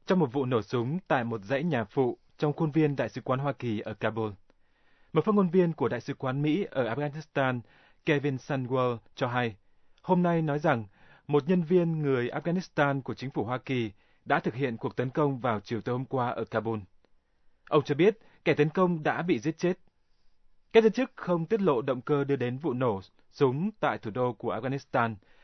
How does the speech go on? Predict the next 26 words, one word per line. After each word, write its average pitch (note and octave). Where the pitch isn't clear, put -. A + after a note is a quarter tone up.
và C#3
hiện C#3
cũng E3+
chưa F3
có C3
bên D3
nào A2
hoặc C3+
ai C3
lên B2+
tiếng B2
nhận D3
trách C#3+
nhiệm. C#3
Giới E3
truyền D#3+
thông D#3+
Tây D#3
phương D3+
dẫn D3+
lời C3
các D#3+
giới D3
chức G#3
nói C3
rằng A#2